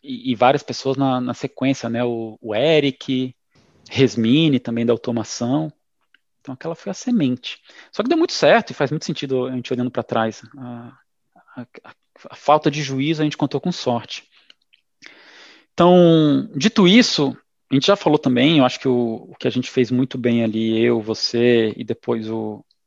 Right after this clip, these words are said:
essa cultura passando, é o monkey see, monkey do ali, é mentoring, fazer junto.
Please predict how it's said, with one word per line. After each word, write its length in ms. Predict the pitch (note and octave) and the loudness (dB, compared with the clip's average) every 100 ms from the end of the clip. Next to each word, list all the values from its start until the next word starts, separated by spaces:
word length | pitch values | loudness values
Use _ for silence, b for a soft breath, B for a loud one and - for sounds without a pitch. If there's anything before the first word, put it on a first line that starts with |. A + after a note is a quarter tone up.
| _ _ _ | _ _ _
essa 220 | - - | -20 -18
cultura 340 | - - B2 B2 | -18 -6 -4 -2
passando, 720 | A#2 - - A#2+ B2 A2+ A2 _ b b b b b b | -6 -6 -2 0 0 0 -8 _ b b b b b b
é 120 | - B2 | 0 2
o 140 | C#3 | 4
monkey 300 | C3+ B2+ A#2 | 2 0 -2
see, 180 | - B2 | -4 -2
monkey 260 | A#2 - | -2 -4
do 200 | A2 A#2 | -2 0
ali, 280 | A#2+ G#2+ C3 | 0 -2 -4
é 60 | C3 | -4
mentoring, 480 | G#2+ A#2+ C#3+ - A2 | -4 -6 -6 -10 -12
fazer 260 | A#2+ A2 | -10 -10
junto. 600 | G2+ G#2 B2 D3+ - C#3+ | -12 -8 -8 -8 -10 -14